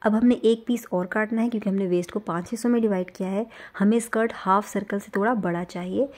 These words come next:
तो देखिए, इस कपड़े को हम इसी तरह से फोल्डिंग में ही उठाकर इसके ऊपर रखेंगे, सिंगल पीस कपड़े के ऊपर,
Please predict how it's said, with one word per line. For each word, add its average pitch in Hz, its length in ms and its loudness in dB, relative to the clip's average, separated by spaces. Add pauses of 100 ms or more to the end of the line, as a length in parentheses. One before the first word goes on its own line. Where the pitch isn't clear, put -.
(340)
तो 214 100 0 (100)
देखिए, 214 220 2
इस 262 80 -2
कपड़े 214 260 2
को 233 100 0
हम 262 200 2 (120)
इसी - 180 0
तरह 220 260 2
से 202 140 -2
फोल्डिंग 196 420 2
में 208 80 2
ही 208 80 2
उठाकर 190 560 -2
इसके - 320 -2
ऊपर 214 200 0
रखेंगे, 196 300 -2
सिंगल 240 420 4
पीस 214 200 -2
कपड़े 180 280 -6
के 180 120 -8
ऊपर, 196 320 -4